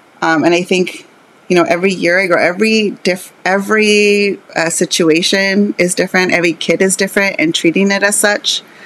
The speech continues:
um, I think is important. I always try to remember, and, you know, it's hard 'cause as parents, we do the same thing with your kids, but I always try to remember that kids are learning, like, and they're so young, and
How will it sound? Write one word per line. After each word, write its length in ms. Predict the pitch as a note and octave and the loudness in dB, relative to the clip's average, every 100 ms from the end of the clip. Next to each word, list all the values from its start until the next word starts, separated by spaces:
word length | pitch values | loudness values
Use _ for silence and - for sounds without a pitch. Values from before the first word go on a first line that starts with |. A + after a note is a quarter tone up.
| - - - - | -20 -20 -10 -4
um, 200 | E3 E3 | -2 0
I 120 | - | -2
think 180 | F#3 E3+ | 0 0
is 140 | E3+ | 0
important. 560 | E3 - E3 - F#3+ D#3 - | -2 -2 -2 0 -2 -2 -2
I 260 | F3 E3+ - | 0 0 0
always 560 | E3+ E3 F3 F3 - - | 0 2 2 0 -4 -4
try 240 | - E3 | -2 0
to 60 | F3+ | 0
remember, 640 | E3+ D#3+ D#3 D#3+ F3 F3+ | 2 2 2 2 2 0
and, 200 | F3+ G3 | 0 0
you 80 | A3+ | 0
know, 160 | A#3 F#3 | 2 0
it's 160 | F#3 | -2
hard 280 | - D3 D3 - - - | -2 -2 -2 -8 -20 -18
'cause 180 | - F#3 | -4 0
as 200 | F3+ E3+ | 0 0
parents, 640 | - F3+ D#3+ E3 F#3 - - - - | -2 0 2 0 -2 -4 -6 -12 -12
we 280 | - E3+ E3+ | -4 0 2
do 120 | E3 | 2
the 60 | D#3+ | 2
same 240 | D#3+ D#3+ | 2 0
thing 160 | D#3+ D3+ | 2 2
with 140 | D3+ | 2
your 100 | D3 | 2
kids, 460 | D3 D#3+ D3 - - | -2 -2 -2 -4 -8
but 120 | - | -4
I 100 | E3+ | 0
always 180 | F3 F#3+ | 2 2
try 140 | - F#3+ | 2 2
to 80 | |
remember 340 | F#3+ D#3+ E3+ F#3 | 2 2 2 2
that 300 | E3+ D#3 - _ _ | 0 -2 -6 _ _
kids 180 | - G#3 | -4 0
are 100 | E4+ | 2
learning, 520 | A3 F#3+ A#3+ E3+ E3 F3+ - | 2 0 2 2 0 -2 -4
like, 420 | E3 D3+ - - _ _ _ _ _ _ - | -2 -2 -6 -14 _ _ _ _ _ _ -2
and 140 | F#3 | 0
they're 80 | F#3+ | 0
so 220 | G#3 A#3 | 2 2
young, 500 | G#3 D3+ E3 G3+ G#3 | 2 2 2 0 0
and 360 | E3 D#3+ D3+ | 0 2 2